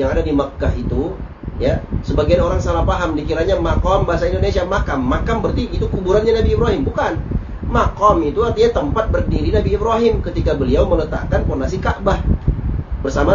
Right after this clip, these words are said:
anak beliau Ismail alaihi salatu wassalam. Nah, sebagian kita karena nggak paham bahasa Arab, eh, orang Arab bilang, "Hada, ini makom Ibrahim."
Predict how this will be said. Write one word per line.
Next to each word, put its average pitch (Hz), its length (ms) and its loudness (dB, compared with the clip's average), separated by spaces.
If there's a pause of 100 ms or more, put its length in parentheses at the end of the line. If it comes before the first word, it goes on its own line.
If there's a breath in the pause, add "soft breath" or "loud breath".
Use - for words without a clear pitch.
(140)
anak 156 200 -2
beliau 143 440 0
Ismail - 640 2
alaihi 156 160 0
salatu 170 400 0
wassalam. 196 400 0 (640)
Nah, 143 160 0 (1120)
sebagian 233 400 2
kita 240 240 -2
karena 220 240 0
nggak 196 240 2
paham 220 240 4
bahasa 196 160 4
Arab, 170 280 0 (360)
eh, 190 80 0 (400)
orang 175 240 2
Arab 240 160 4
bilang, 240 160 4 (240)
"Hada, 226 400 2
ini 220 480 2
makom 202 400 2
Ibrahim." 196 480 2